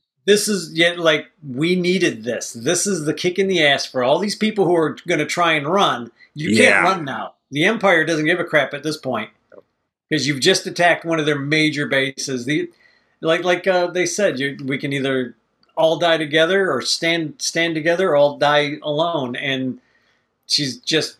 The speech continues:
Speaker 1: shaking her head like, "Yeah, th-, we're in it. Th-,
Speaker 2: Yeah.
Speaker 1: this is it.
Speaker 2: Well,
Speaker 1: Th-,
Speaker 2: and that,
Speaker 1: we're,
Speaker 2: that's
Speaker 1: we're
Speaker 2: just
Speaker 1: on our
Speaker 2: it.
Speaker 1: way."
Speaker 2: That is a great example of politicians, bureaucracy,
Speaker 1: Mm-hmm.
Speaker 2: this major threat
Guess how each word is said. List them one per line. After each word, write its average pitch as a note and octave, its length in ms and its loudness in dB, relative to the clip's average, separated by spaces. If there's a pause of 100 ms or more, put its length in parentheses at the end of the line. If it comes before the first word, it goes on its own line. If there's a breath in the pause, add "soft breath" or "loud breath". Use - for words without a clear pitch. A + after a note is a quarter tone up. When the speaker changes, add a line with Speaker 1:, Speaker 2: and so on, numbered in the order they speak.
Speaker 1:
shaking D3 340 -2
her D#3 80 0
head E3+ 160 0
like, C3+ 200 -2
"Yeah, G3 160 4
th-, D3+ 280 -6
we're E3+ 160 2
in A#3 100 4
it. - 180 0 (320)
Th-, D#3+ 140 -6
Speaker 2:
Yeah. - 100 -4
Speaker 1:
this C#3 180 -6
is F3 120 -4
it. A3+ 260 4
Speaker 2:
Well, A3+ 160 4
Speaker 1:
Th-, C3+ 180 -6
Speaker 2:
and G3 100 4
that, A3 140 2
Speaker 1:
we're, G3+ 100 2
Speaker 2:
that's D#3 200 -6
Speaker 1:
we're F#3+ 60 2
Speaker 2:
just F3 100 4
Speaker 1:
on - 20 2
our G3 100 6
Speaker 2:
it. G#3+ 60 6
Speaker 1:
way." G3+ 300 4 (720)
Speaker 2:
That F3+ 240 4
is D3 160 -2
a B2 140 4
great F#2 480 -2
example G2 800 -2
of F2 520 0 (720)
politicians, F#2 960 -4
bureaucracy, F2 960 -4 (180)
Speaker 1:
Mm-hmm. D3 320 -8 (240)
Speaker 2:
this A#2+ 220 0
major A#2 480 2
threat G2 440 2